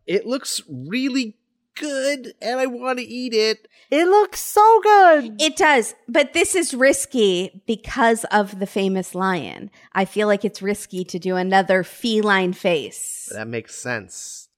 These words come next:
Speaker 3: But he does
Speaker 2: I
Speaker 3: great. He did a great job.
Speaker 2: I feel
Speaker 1: Yeah,
Speaker 2: like he
Speaker 1: he,
Speaker 2: stands
Speaker 1: he
Speaker 2: up to
Speaker 1: did.
Speaker 2: the lion. I gotta say, Jake, I think your boy is doing
Speaker 1: Yeah, I
Speaker 2: good.
Speaker 1: know. I know. It's, I feel like somehow I've got two ringers on my team.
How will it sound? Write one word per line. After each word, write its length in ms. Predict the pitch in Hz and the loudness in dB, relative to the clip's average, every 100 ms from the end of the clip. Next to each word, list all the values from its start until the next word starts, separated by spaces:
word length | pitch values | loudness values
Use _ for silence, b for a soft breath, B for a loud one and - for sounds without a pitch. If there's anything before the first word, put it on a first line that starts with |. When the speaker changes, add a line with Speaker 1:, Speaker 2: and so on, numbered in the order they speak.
| _ _ _ _ | _ _ _ _
Speaker 3:
But 100 | 254 | -2
he 140 | 302 269 | -2 0
does 200 | 294 285 | 2 2
Speaker 2:
I 100 | 240 | 2
Speaker 3:
great. 460 | 269 359 247 - - | 2 2 2 -2 -12
He 160 | - 262 | -12 -6
did 160 | 254 254 | -4 -2
a 60 | |
great 260 | 269 269 269 | -2 -2 -2
job. 300 | 294 214 - _ 202 | -2 -2 -4 _ -14
Speaker 2:
I 60 | |
feel 180 | - 262 | -4 0
Speaker 1:
Yeah, 40 | 269 | 2
Speaker 2:
like 40 | 269 | 0
he 40 | |
Speaker 1:
he, 40 | - | 0
Speaker 2:
stands 320 | 254 254 254 | 0 2 2
Speaker 1:
he 40 | |
Speaker 2:
up 80 | 269 | 2
to 60 | 262 | 2
Speaker 1:
did. 120 | 277 | 2
Speaker 2:
the 100 | 262 | 4
lion. 400 | 226 208 185 160 | 4 4 2 2
I 80 | 180 | 2
gotta 240 | 196 202 | 2 0
say, 380 | - 226 240 254 | 0 2 4 2
Jake, 280 | 208 208 - | 2 2 0
I 80 | 180 | -2
think 220 | 208 196 | -2 0
your 100 | 202 | -2
boy 460 | 190 220 220 196 170 | 0 2 2 0 -2
is 400 | 170 170 - - _ _ | -4 -6 -14 -18 _ _
doing 140 | - 143 | -2 2
Speaker 1:
Yeah, 120 | 135 | 4
I 80 | 135 | 4
Speaker 2:
good. 120 | 131 135 | 4 4
Speaker 1:
know. 380 | 131 127 123 - | 4 4 2 0
I 160 | 131 | -2
know. 180 | 127 127 | 2 4
It's, 180 | 127 - | 4 2
I 80 | 147 | -4
feel 420 | 123 - - 139 | -6 -10 -2 0
like 160 | 139 131 | 2 0
somehow 520 | - 139 127 139 127 | -2 -4 -2 2 4
I've 200 | 127 117 | 4 2
got 240 | 127 120 - | -2 -4 -4
two 260 | - 120 | -10 -8
ringers 440 | 113 120 117 107 104 | -4 -4 -2 -4 -8
on 100 | 101 | -10
my 100 | 101 | -10
team. 500 | 98 107 101 98 92 | -10 -12 -10 -12 -16